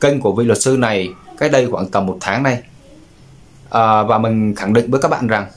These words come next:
ông ta đang thực hiện một cái kế hoạch, đó là tẩy trắng tội lỗi cho cái ông Võ Nam Yên.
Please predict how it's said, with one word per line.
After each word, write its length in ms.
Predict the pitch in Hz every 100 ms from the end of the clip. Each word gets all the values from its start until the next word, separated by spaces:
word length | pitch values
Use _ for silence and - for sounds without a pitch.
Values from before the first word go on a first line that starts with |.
| - - -
ông 180 | 139 123
ta 220 | 123 120
đang 300 | 120 120 120
thực 160 | 117 -
hiện 300 | 127 104 110
một 120 | -
cái 100 | 131 120
kế 140 | 123
hoạch, 200 | 156 127 - - - - -
đó 200 | 107 123
là 120 | -
tẩy 260 | - 92 90
trắng 380 | 92 104 185 - - - -
tội 180 | 123 101
lỗi 280 | - 196 - -
cho 180 | - 104
cái 120 | 123
ông 220 | 113 113
Võ 160 | 104 -
Nam 180 | 98 95
Yên. 180 | 110